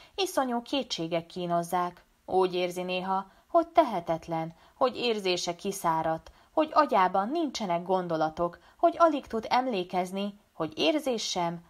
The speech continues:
akarat sem kél a lelkében, s a csodálatos állapot egyre növekvőben van, hogyha időről időre meg is szűnt, és még csak előkerül.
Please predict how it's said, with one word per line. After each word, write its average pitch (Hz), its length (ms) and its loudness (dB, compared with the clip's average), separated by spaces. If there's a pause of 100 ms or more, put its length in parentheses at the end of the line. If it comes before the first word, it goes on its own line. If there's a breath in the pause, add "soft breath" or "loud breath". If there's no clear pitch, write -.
akarat 214 540 4
sem 175 200 -4
kél 165 280 -4
a 156 40 0
lelkében, 165 840 -4 (340 soft breath)
s - 100 -14
a - 160 -2
csodálatos 262 720 2
állapot 170 500 -2
egyre 240 420 2
növekvőben 165 800 -4
van, 165 300 0 (400 soft breath)
hogyha 165 340 -4
időről 285 520 0
időre 175 600 -2
meg 175 260 -2
is 160 120 -10
szűnt, 208 560 -6 (160)
és 165 240 -6
még 156 180 -8
csak 170 200 -10
előkerül. 170 680 -4